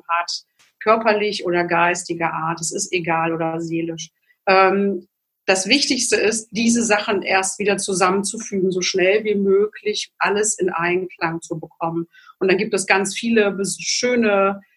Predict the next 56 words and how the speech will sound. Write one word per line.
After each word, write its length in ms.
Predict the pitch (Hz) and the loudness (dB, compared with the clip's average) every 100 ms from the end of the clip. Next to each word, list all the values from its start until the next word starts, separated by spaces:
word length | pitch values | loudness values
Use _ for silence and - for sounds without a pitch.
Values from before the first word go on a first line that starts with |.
| _ 233 | _ 2
Dinge, 240 | 254 233 | 4 2
die 180 | 208 208 | 0 -2
man 540 | 202 185 190 190 185 | 0 2 0 -2 0
nehmen 280 | 196 254 240 | 2 4 2
kann, 300 | 226 208 208 | 2 2 2
die 140 | 196 | 0
auch 120 | 170 - | 0 0
von 140 | 190 | -2
Krankenkassen 720 | 190 185 196 202 - 180 - | -2 -2 -2 -6 -6 -4 -2
unterstützt 680 | - 185 196 - 294 - - | -2 -2 -2 -2 -2 -4 0
werden, 320 | 196 190 190 | 4 4 4
wo 80 | 190 | 0
man 140 | 185 | 0
auch 160 | - - | -2 -2
gar 160 | 175 | 0
nicht 160 | 180 202 | 0 -2
so 80 | 196 | -6
viel 160 | - | -8
Geld 340 | 175 175 - 208 - | -2 0 0 -2 -2
braucht 460 | 170 170 175 175 - | 0 2 2 0 -4
und 200 | 175 175 | -4 -2
auch 80 | |
nicht 180 | 165 175 | 0 -2
so 80 | - | -4
viel 140 | - 170 | -6 -4
Geld 240 | 165 160 | -4 -2
investieren 600 | 175 165 - - 175 151 | -2 0 -4 0 0 0
muss 220 | 147 - - | -6 -10 -4
und 100 | 160 | 0
auch 160 | 160 170 - | 0 0 -4
keine 160 | 170 | -6
teuren 400 | 160 175 170 165 | -4 -2 0 -2
Coaches 500 | - - 175 - - | 0 2 2 0 -6
oder 220 | - 175 175 - - - | -6 -6 -6 -14 -16 -4
sonst 340 | - 202 202 | 0 0 2
wen 120 | 185 | 2
einkaufen 540 | 170 170 175 170 170 175 | 2 2 2 -2 -2 -6
kann. 220 | - 175 170 - - | -4 -4 -4 -14 -4
Das 240 | 170 - | -4 -4
geht 240 | - 220 220 | -2 -2 2
schon 160 | 196 | 4
los 340 | 190 196 202 202 | 4 4 2 0
mit, 380 | 196 185 - | 0 0 -2
äh, 60 | 190 | 0
einem 500 | 190 185 185 185 - | 0 0 0 -2 -2
autogenem 500 | - 190 185 190 185 | -4 -4 -2 0 0
Training, 420 | - 233 240 214 | 0 2 2 2
einem 100 | 190 | 2
Lehrgang, 480 | 185 190 202 190 185 | 2 4 4 2 0
der 120 | 185 175 | -4 -6
von 100 | 185 | -4
den 140 | 175 | -4
Krankenkassen 680 | 175 175 170 - 180 170 170 | -4 -8 -10 -16 -10 -6 -4
unterstützt 460 | 170 170 - 165 | -4 -6 -8 -8
wird, 140 | - - | -8 -4
oder 400 | 170 165 160 | -2 0 -2